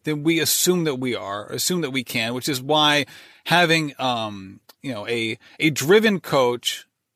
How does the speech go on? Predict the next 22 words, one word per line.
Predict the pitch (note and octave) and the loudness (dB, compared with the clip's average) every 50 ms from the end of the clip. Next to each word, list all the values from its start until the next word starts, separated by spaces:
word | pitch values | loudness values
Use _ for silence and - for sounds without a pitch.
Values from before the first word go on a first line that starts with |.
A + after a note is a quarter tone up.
| _ _ _ _ _ | _ _ _ _ _
can | - F3 F3 | -4 -2 -2
be | E3 E3 | 0 0
so | C#3+ - - - F3 D#3+ | 0 0 2 4 4 4
useful | C#3+ C#3 E3 A3 A#3 - - - B2+ G#2+ G#2+ G#2 D3+ - _ _ _ _ _ _ _ _ _ _ _ _ _ _ - | 4 2 2 0 0 0 -2 -2 -4 -4 -4 -8 -12 -16 _ _ _ _ _ _ _ _ _ _ _ _ _ _ -2
'cause | D3 C3+ | 0 2
they | F3+ F#3 | 2 2
can | - - D#3 | 2 0 -4
help | C#3+ - G3+ G#3 - G3 | 0 2 2 4 4 4
us | E3+ - | 4 4
get | - G3 G#3 - | 4 4 4 2
to | - E3 | 2 2
that | E3+ D#3+ D#3 | 4 4 4
next | E3 D#3+ D3 - - | 4 2 2 2 4
level | A#3+ C4+ B3+ A3 | 4 6 6 6
that | F#3 E3 C#3+ | 4 4 2
we | D3+ D#3+ D#3 | 2 2 2
might | D#3 D#3+ E3 D#3+ | 2 2 0 0
not | D#3 D3+ D3 C#3 | 0 -2 -2 -4
view | B2 A#2 C3 C3+ D3+ E3+ E3+ D#3+ D3+ | -6 -10 -8 -2 2 4 4 4 4
as | C3+ | 2
possible. | - - - E3 E3+ F#3 G3 F#3 - D#3 B2+ A2+ G#2 G#2 G2 - - - - - - - - - - - - - _ | 0 -2 -2 0 0 0 0 0 -2 -2 -2 -2 -4 -4 -6 -8 -10 -16 -18 -18 -16 -16 -16 -18 -18 -20 -20 -8 _
And | - F#3 F#3 F3+ F3 E3+ E3 E3 D#3+ D3+ - | 2 4 4 6 6 6 6 6 4 0 -4